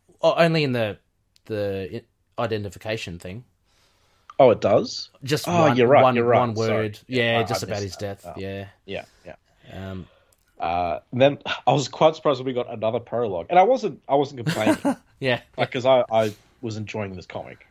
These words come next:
Speaker 2: I was like,
Speaker 1: Yeah.
Speaker 2: you know, could go forever for all I care, but, uh,
Speaker 1: It
Speaker 2: yeah,
Speaker 1: was
Speaker 2: we're
Speaker 1: just, it was
Speaker 2: prologue
Speaker 1: ju-
Speaker 2: three. <laughs>
Speaker 1: yeah, it was just weird that they're called prologues, prologues, prologues.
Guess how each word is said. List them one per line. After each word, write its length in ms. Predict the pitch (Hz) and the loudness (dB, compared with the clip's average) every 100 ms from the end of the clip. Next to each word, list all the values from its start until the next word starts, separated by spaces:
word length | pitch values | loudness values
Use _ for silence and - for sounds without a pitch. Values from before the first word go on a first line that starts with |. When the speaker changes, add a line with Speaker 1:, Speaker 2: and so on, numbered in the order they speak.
| 85 | -10
Speaker 2:
I 20 | |
was 220 | 85 78 | -10 -8
like, 200 | 82 76 - | -10 -10 -4
Speaker 1:
Yeah. 160 | 127 | -4
Speaker 2:
you 80 | 92 | -4
know, 260 | - 78 - _ _ _ _ | -8 -12 -14 _ _ _ _
could 100 | - | -8
go 140 | 98 87 | -6 -6
forever 380 | - 87 82 | -4 -4 -4
for 140 | 80 85 | -4 -2
all 40 | |
I 40 | 85 | -2
care, 200 | - 87 | -2 -4
but, 140 | 95 | 2
uh, 140 | 92 87 - - - - - - - | 4 4 -2 -12 -12 -14 -18 -20 -6
Speaker 1:
It 0 | |
Speaker 2:
yeah, 80 | 160 | 4
Speaker 1:
was 60 | |
Speaker 2:
we're 140 | 135 98 | 6 6
Speaker 1:
just, 0 | 110 | 6
it 60 | - | 6
was 100 | 147 | 6
Speaker 2:
prologue 120 | 143 - | 6 4
Speaker 1:
ju- 40 | |
Speaker 2:
three. 300 | - 120 90 - - | -2 -4 -4 -10 -12
<laughs> 180 | - - | -12 -6
Speaker 1:
yeah, 360 | 165 185 180 170 | 2 6 6 6
it 20 | |
was 80 | 180 | 2
just 120 | 175 190 | 0 -4
weird 320 | 156 190 180 | 0 0 0
that 140 | 160 | -2
they're 80 | 156 | -2
called 260 | - 147 131 | -4 -8 -4
prologues, 500 | 139 139 143 170 - | 0 2 0 -2 -6
prologues, 380 | 147 127 117 | -2 -2 -2
prologues. 560 | - 131 131 135 131 - | -4 -2 0 -2 -4 -14